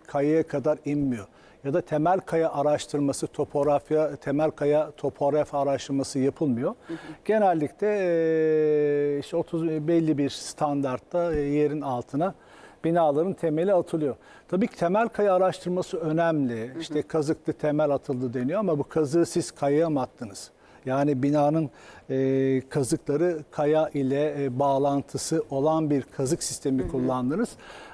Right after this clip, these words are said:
Speaker 1: O zaman ne olurdu? Gerçekten bir kaya üzerindeki bir binanın deprem sonrası vermiş olduğu tepkiyi hissedebilirdik. Ama maalesef, e, zemin etkisi, e, ne bağlı olarak, zeminin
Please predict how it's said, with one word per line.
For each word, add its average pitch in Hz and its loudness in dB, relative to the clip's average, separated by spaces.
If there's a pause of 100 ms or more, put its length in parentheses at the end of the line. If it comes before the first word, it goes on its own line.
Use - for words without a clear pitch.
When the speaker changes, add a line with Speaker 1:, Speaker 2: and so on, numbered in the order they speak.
(100)
Speaker 1:
O 180 0
zaman 190 2
ne 202 0
olurdu? 175 0
Gerçekten 165 -2
bir 170 2
kaya 170 2
üzerindeki 160 2
bir 139 0
binanın 147 2 (280)
deprem 143 0
sonrası 135 -2
vermiş 139 0
olduğu 127 -2
tepkiyi 151 -4
hissedebilirdik. 123 -2 (480)
Ama 165 2
maalesef, 175 0
e, 147 2
zemin 151 0
etkisi, 131 -4 (600)
e, 135 0
ne 147 0
bağlı 151 4
olarak, 127 -2
zeminin 147 0